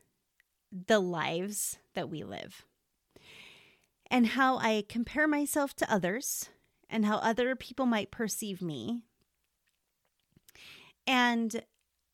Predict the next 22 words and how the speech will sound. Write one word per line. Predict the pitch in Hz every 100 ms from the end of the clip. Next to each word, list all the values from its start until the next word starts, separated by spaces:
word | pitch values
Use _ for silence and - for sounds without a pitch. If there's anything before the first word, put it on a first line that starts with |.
| _ -
I | 220 302 466 -
absolutely | - 220 220 - 220 202 202
fall | - 202
into | 208 180
this | 190 165
trap | - 180 160 -
of | 175
comparing | - 190 175 180 180 190
myself | 190 185 175 156 -
to | 190
the | 170
lives | 151 - 170
of | 160
the | -
people | - 180 165 160
around | 156 135 117 87
me. | 78 190 _ _ _ _ _ - - - _ _ _ _ _ _ _ _
Their | 202 190
kids | - 214 175 202
are | 190 180 175 170 _ _ _ _ _ -
more | 190 185
well-behaved. | 170 156 143 160 - -